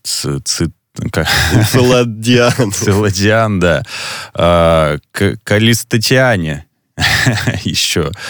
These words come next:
Speaker 1: могут быть, наверное. Во всяком случае, э,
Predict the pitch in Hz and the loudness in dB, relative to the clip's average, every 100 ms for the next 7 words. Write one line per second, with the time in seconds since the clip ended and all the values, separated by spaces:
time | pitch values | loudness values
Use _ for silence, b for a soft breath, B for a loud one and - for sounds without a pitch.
0 | B - 87 85 76 73 82 127 - 80 | B 0 2 2 0 0 2 2 0 0
1 | 80 82 71 67 60 73 71 82 80 - | 2 0 -2 -4 -4 -2 -2 -2 -2 0
2 | 92 - 87 78 76 71 - _ - 78 | -2 0 0 0 0 -2 -8 _ -6 -4